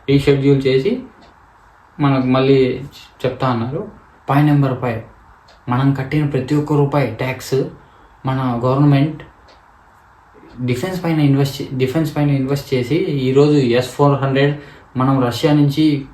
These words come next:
కొన్ని కోట్లు పెట్టి కొనుక్కున్నాం. దానికి పాకిస్తాన్కి ఇప్పుడు దానికి సమాధానం మనం ఎస్ ఫోర్ హండ్రెడ్ ఒక్కటే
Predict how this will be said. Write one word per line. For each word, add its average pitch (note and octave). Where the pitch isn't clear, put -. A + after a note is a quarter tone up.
కొన్ని C3
కోట్లు D#3
పెట్టి C3+
కొనుక్కున్నాం. A2+
దానికి C#3
పాకిస్తాన్కి D3
ఇప్పుడు C#3
దానికి B2+
సమాధానం C3+
మనం A#2+
ఎస్ -
ఫోర్ D3+
హండ్రెడ్ C#3+
ఒక్కటే F3+